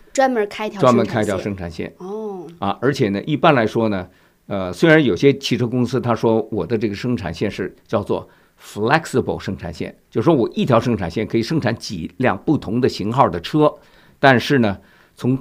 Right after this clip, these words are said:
Speaker 2: 丰田来讲，它的生产线啊都是 highly optimized 的，绝对优化。这架车就是 Corolla 的生产线，我可以生产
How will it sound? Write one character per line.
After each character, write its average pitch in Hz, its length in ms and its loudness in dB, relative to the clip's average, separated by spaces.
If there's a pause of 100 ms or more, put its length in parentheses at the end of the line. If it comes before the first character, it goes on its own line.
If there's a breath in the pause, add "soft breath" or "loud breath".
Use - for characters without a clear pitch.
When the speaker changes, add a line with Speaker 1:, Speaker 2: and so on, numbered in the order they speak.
(140)
Speaker 2:
丰 214 220 6
田 139 160 8
来 113 140 4
讲， 85 200 -2
它 120 200 0
的 101 260 -2
生 147 240 0
产 80 160 -6
线 110 180 -2
啊 80 140 -8
都 131 100 0
是 104 120 -2
highly 160 500 2
optimized - 640 -2
的， 82 100 -12 (320 soft breath)
绝 147 240 4
对 175 160 10
优 160 200 8
化。 127 360 4
这 170 140 4
架 117 160 2
车 127 160 -2
就 110 140 2
是 95 40 -2
Corolla 104 480 2
的 87 80 -14
生 98 200 -8
产 80 120 -10
线， - 240 -12 (380 soft breath)
我 113 140 -2
可 160 100 8
以 180 60 12
生 190 200 4
产 127 280 0